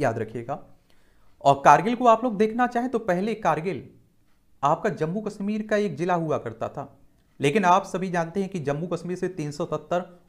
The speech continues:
और पैंतीस से हटने के बाद जम्मू कश्मीर को दो भागों में बांट दिया गया, लद्दाख और जम्मू कश्मीर दोनों केंद्र शासित प्रदेश हैं। तो अब कारगिल लद्दाख का एक जिला है।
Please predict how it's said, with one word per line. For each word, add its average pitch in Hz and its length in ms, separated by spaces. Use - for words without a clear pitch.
और 123 160
पैंतीस 180 340
से 175 80
हटने 156 260
के 156 120
बाद 110 280
जम्मू 170 320
कश्मीर 247 300
को 240 140
दो 196 180
भागों 170 260
में 143 80
बांट 117 160
दिया 113 200
गया, 117 160
लद्दाख 127 580
और 156 180
जम्मू 131 240
कश्मीर 117 380
दोनों 175 260
केंद्र 214 240
शासित 214 360
प्रदेश 113 340
हैं। 127 100
तो 190 80
अब 208 380
कारगिल 139 480
लद्दाख 131 500
का 139 100
एक 117 200
जिला 110 220
है। 131 200